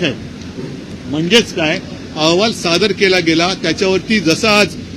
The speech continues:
विधानसभा अध्यक्षांनी एक उच्चस्तरीय समिती नेमली, तसंच कार्यगट स्थापन करण्यात आला आणि कार्यगटाची एकही बैठक झाली नाही, कारण त्याच्यानंतर माझं सरकार यांनी गद्दारी करून पाडलं.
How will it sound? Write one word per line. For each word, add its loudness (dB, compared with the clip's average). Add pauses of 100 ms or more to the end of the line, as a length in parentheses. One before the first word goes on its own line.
(140)
विधानसभा 2
अध्यक्षांनी 2 (120)
एक 0
उच्चस्तरीय 2
समिती 0
नेमली, 2 (320)
तसंच 0
कार्यगट 2 (640)
स्थापन 0
करण्यात -2
आला 0 (360)
आणि 0
कार्यगटाची 2
एकही 4
बैठक -2
झाली 0
नाही, 2
कारण -6
त्याच्यानंतर 0 (240)
माझं 0
सरकार -2
यांनी 0
गद्दारी 0
करून -2
पाडलं. 2